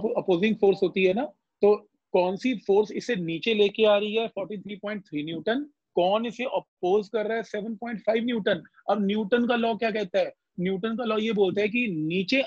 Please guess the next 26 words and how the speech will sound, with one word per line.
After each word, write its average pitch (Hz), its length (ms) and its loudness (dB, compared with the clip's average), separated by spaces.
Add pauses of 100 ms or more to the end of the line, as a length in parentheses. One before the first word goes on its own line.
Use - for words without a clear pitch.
आने 208 200 2
वाली 214 220 0
ये 180 160 4 (100)
force 190 300 2
है, 208 60 0
है - 960 -16
ना, 233 120 -10 (280)
इस 190 200 -4
axis 190 340 -8
के 226 140 -10
along 202 320 0 (720)
oppose 196 440 2
करने 240 320 2
वाली 240 240 2
ये 208 180 4
force 170 380 -2
है। 160 100 -2 (840)
तो 208 80 6 (280)
according 202 400 -2
to 226 140 -4
free 214 420 -6
body 214 280 -4
diagram 180 460 0
अगर 190 160 -4
हम 196 260 -6
देखें, 185 420 -4